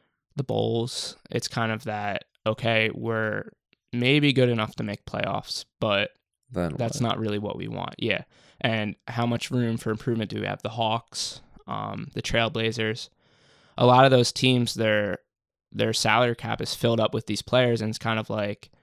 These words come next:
Speaker 1: there's no more room for improvement here. All our players are above twenty-six. They're getting paid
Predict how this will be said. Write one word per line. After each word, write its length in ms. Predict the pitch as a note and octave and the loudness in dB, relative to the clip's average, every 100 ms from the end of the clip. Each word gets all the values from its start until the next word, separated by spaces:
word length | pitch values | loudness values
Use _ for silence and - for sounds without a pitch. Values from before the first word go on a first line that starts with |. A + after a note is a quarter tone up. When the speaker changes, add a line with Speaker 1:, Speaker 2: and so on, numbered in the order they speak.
| _ _ - | _ _ 0
Speaker 1:
there's 300 | A#2+ A#2 A#2+ | 2 2 2
no 360 | A#2+ A#2+ A#2+ | 2 2 2
more 440 | A#2 A#2 A2+ A#2 A2+ | 0 0 -2 -2 -4
room 260 | A#2 A2 | -2 -2
for 180 | A2+ A2+ | -2 -4
improvement 460 | A2+ - G#2+ G2+ B2+ | -4 -4 -4 -6 -6
here. 160 | A2 - | -4 0
All 180 | A2 A2+ | 2 2
our 80 | |
players 500 | A2+ A#2 A#2 A2+ A2+ - | -2 -2 0 -2 -4 -4
are 420 | G#2 G#2 A2 - _ _ _ _ _ _ _ _ - | -2 -2 -6 -10 _ _ _ _ _ _ _ _ -4
above 500 | B2+ B2 A#2+ A2+ - | -2 4 4 2 0
twenty-six. 1080 | B2 A#2+ A2+ - A#2+ A2+ - - - - - | 0 2 0 0 2 2 -2 -6 -4 -4 -6
They're 340 | A2+ A2 G#2+ | -4 -2 -2
getting 320 | G2+ A2 A2 A2+ | -4 -4 -4 -4
paid 400 | A#2 A2 A2 | 0 2 2